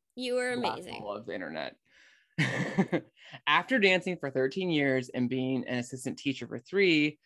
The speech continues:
Speaker 2: I have many stories I could share. We just finished Swan Lake in June. I have two stories that are my favorite, both fails.
Speaker 1: Amazing.
Speaker 2: First is from the Nutcracker. This was my first year as an assistant teacher. In our version, the mice are led by not just the Mouse King or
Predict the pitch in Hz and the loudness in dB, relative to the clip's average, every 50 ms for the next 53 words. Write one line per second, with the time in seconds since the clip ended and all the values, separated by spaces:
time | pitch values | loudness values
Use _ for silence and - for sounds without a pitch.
0 | _ _ _ _ - 117 127 127 127 120 120 117 - - - 135 151 180 208 214 | _ _ _ _ 0 2 2 4 4 2 2 0 -2 -6 -4 -2 2 4 6 6
1 | 208 196 196 - 139 131 123 123 120 117 113 110 113 110 - - - 62 57 50 | 6 4 4 2 2 2 2 0 -2 -4 -6 -8 -10 -12 -10 -10 -8 -8 -8 -8
2 | - - - _ _ - - 143 139 151 196 214 214 - 202 190 202 202 - - | -10 -12 -16 _ _ 0 0 2 4 4 4 4 2 0 0 0 0 -2 -2 0
3 | 147 143 147 151 143 147 147 - 180 185 170 143 135 117 113 107 107 135 151 - | 2 4 4 4 4 2 2 0 -4 -4 -4 -4 -2 -2 -2 -2 -4 -6 -6 -8
4 | - - 113 117 120 120 120 - - - 160 170 - - 139 131 131 135 131 131 | -10 -6 -2 -2 0 -2 -2 -4 -4 -4 -4 -4 -2 0 2 4 6 4 4 4
5 | 135 123 123 123 123 127 123 - 113 98 87 - - _ - 123 117 117 _ - | 2 2 2 2 0 -2 -4 -6 -6 -4 -6 -8 -8 _ -2 -2 -2 -2 _ -4
6 | 117 92 57 50 - - - - _ _ _ _ _ _ - - 202 196 170 165 | -4 -4 -4 -6 -8 -12 -18 -20 _ _ _ _ _ _ -10 -6 -6 -4 -4 -2
7 | - 202 131 151 151 160 160 220 220 202 - 202 190 202 220 233 202 147 - - | -2 0 4 6 6 6 6 2 0 0 0 2 4 4 4 4 4 2 0 -2
8 | - 113 113 117 - - 92 - - _ 131 131 135 131 160 139 143 131 131 - | -2 -2 -2 -4 -6 -10 -10 -10 -8 _ 0 2 2 2 0 0 0 0 2 2
9 | 143 151 165 - - 175 165 156 127 131 123 123 123 120 - - 123 - - 107 | 2 2 2 2 2 2 4 4 4 2 2 0 -2 -2 -4 -6 -8 -6 -8 -8
10 | - - - 147 143 - 202 214 226 233 226 - - - - - 123 127 123 123 | -8 -4 -2 -2 0 2 0 0 0 0 -4 -8 -18 -20 -8 -4 0 2 2 2
11 | 120 117 123 127 120 127 123 135 131 127 127 120 123 123 120 120 127 123 - - | 2 2 2 2 2 2 2 2 2 2 2 2 0 2 2 0 0 -2 -4 -4
12 | - 127 120 120 120 117 120 117 - 107 113 117 110 110 113 - - _ - 127 | -2 -2 0 0 0 -2 -2 -2 -2 -2 -2 -2 -2 -4 -4 -6 -8 _ -6 -4
13 | 123 120 120 - - 120 120 110 92 113 - - - - 214 208 196 190 190 185 | -4 -4 -4 -6 -4 -4 -2 -2 -4 -6 -8 -12 -6 0 2 4 4 4 4 2
14 | - - - 117 120 123 | -2 -2 -2 -2 -2 -4